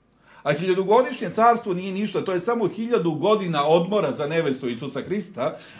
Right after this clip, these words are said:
nakon toga nastupa sud, pa dolazi večnost.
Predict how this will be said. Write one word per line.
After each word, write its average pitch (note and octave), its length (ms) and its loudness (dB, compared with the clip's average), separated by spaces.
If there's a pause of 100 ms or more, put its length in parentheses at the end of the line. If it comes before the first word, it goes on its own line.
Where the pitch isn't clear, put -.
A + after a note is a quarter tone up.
nakon F#3 420 2
toga G3 280 2
nastupa E3+ 500 -2
sud, B3 300 -2 (160)
pa F3+ 100 4
dolazi F3+ 420 6
večnost. E3 500 -2